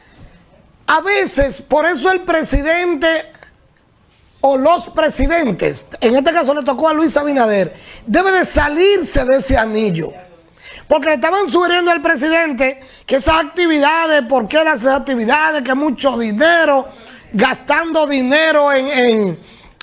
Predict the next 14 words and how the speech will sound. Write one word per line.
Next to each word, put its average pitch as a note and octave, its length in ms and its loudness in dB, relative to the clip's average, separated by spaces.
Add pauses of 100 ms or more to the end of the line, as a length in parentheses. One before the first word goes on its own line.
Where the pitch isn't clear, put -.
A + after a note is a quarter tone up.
en, A#3 640 -2 (400)
en, B3 480 0
en B3+ 300 2
llevándole C#4+ 840 0 (400)
actividades C#4+ 960 0 (100)
a B3 240 -2
todo D4+ 300 0
el B3 140 -4
país. C#4 520 0 (220)
Pero C4+ 220 2
oigan, F4 300 2 (520)
en D4+ 300 -2
cada F#4+ 400 0
actividad, B3 880 2